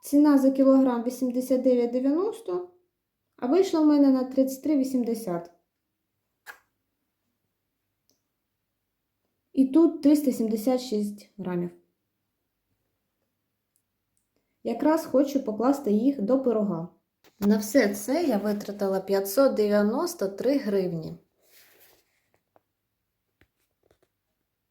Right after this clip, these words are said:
Дякую за перегляд. Пишіть в коментарях, що цього тижня ви обрали для себе в Варусі та в А Т Б.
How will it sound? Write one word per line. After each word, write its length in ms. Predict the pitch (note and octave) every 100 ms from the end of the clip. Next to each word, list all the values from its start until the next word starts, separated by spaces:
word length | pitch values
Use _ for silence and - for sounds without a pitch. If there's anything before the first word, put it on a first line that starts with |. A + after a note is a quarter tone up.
| _ -
Дякую 500 | G3 B3+ B3 G#3+ G3+
за 140 | G#3
перегляд. 680 | G#3 B3 C#4+ D#4 G#3 E3+ _ _ _ _ _
Пишіть 320 | - C4+ C#4 -
в 20 |
коментарях, 460 | A3+ A3+ C4 F4
що 140 | - B3+
цього 280 | B3 A#3 A3+
тижня 380 | A#3 G#3 G#3
ви 100 | G3+
обрали 440 | G#3 G#3 B3 E4+ C#4
для 180 | G#3 G#3
себе 340 | - C#4+ C#4+
в 60 | G#3
Варусі 400 | C4+ D#4 - G#3
та 120 | A3
в 80 | B3+
А 60 |
Т 140 | C4+ D4
Б. 300 | G3 E3+